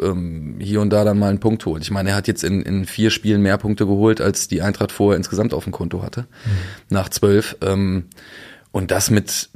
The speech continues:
Speaker 1: erstmal, weil er die Truppe vermutlich besser erreicht. Er ist kommunikativer als sein Vorgänger.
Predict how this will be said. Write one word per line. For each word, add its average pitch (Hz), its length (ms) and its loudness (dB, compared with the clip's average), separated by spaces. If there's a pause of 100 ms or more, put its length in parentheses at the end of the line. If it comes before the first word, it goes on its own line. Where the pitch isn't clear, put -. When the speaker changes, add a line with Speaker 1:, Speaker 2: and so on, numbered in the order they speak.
(240)
Speaker 1:
erstmal, 110 420 0
weil 110 120 4
er 107 80 2
die 98 220 -6
Truppe 123 340 0
vermutlich 113 500 0
besser 110 220 -2
erreicht. 104 640 0
Er 104 120 -6
ist 104 100 -6
kommunikativer 113 720 2
als 110 160 -2
sein 101 160 -2
Vorgänger. 104 800 0